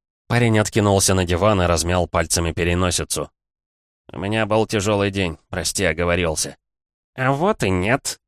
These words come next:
Баке весело засмеялся и подпрыгнул на столе.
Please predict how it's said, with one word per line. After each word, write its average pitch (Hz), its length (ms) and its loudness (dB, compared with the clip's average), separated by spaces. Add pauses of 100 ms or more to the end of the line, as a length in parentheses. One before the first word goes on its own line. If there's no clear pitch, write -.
(220)
Баке 95 340 -2
весело 104 440 2
засмеялся 95 680 0
и 110 160 -4
подпрыгнул 98 560 0
на 95 100 0
столе. 90 420 0